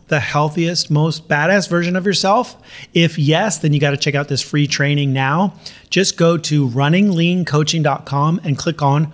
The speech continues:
free training. Do not put this off. There's never going to be a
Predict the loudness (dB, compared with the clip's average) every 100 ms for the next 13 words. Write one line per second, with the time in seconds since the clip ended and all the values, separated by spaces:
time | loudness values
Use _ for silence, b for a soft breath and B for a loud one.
0 | B -16 -4 -2 0 -2 -8 -14 -4 0
1 | 0 -2 -10 b b b b b 2 4
2 | 2 -2 -4 -2 0 -2 -4 -12 B B
3 | 0 2 4 2 0 0 -2 0 2 2
4 | 0